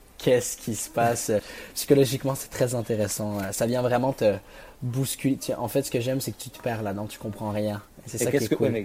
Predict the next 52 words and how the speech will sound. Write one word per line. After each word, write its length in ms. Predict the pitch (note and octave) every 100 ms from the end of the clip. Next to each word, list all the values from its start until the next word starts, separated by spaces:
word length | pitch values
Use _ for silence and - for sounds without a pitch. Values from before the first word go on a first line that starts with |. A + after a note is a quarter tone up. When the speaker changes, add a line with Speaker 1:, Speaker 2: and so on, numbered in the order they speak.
| -
Speaker 2:
qu'est-ce 160 | C#3
que 80 | D3+
t'en 180 | B2 A2+
retires 420 | G2+ G#2 - A#2+
à 80 | F#2+
la 100 | F2+
fin, 220 | - G#2
du 80 | F#2+
coup ? 160 | F2+ - -
Tu 100 | -
t'es 140 | -
perdu, 540 | - B2 A2+ A2 D#3 G3+
il 80 |
faut 140 | A2+ A2+
quand 100 | C3
même 140 | B2+
qu'on 140 | A#2 G#2+
te 120 | A#2
Speaker 1:
Ouais, 260 | G2+ G2+
non, 120 | F3 D3+
je 160 | -
comprends 320 | - B2 C3+
quand 160 | B2 C3+
même, 200 | C#3 A#2+
euh, 180 | G#2 F#2+ F#2+
je 100 | -
com-, 180 | - G#2
je 80 |
comprends 320 | - G#2+ - A#2
que 240 | A2+ G2+
lui, 220 | G2+ G#2+
ben, 140 | G2+ G2
c'était 160 | -
quelqu'un 220 | - G#2 G2+
qui 100 | F2+
était 140 | -
très 220 | - C#2+
troublé 440 | - - G#2+ A2+ A#2+
psychologiquement, 1040 | B2+ A2 C3 C3+ A#2+ B2 C3+ B2+ C3+ C#3
euh, 160 | A#2+ A#2 - C#3 A2+ -
<laughs> 380 | - - -
son 180 | - B2
personnage, 760 | G2+ A#2 - A#2 A#2+ B2 C3 A#2+
euh, 180 | G#2+ G#2 G#2
Jack, 380 | A#2 A2+ -
euh, 100 | G#2+ G2 -
Nicholson 540 | A2+ A2 - A2 -
en 80 | A#2
tant 120 | A2
que 80 | G2+
tel, 200 | - A#2 A2
euh, 240 | G2+ F#2+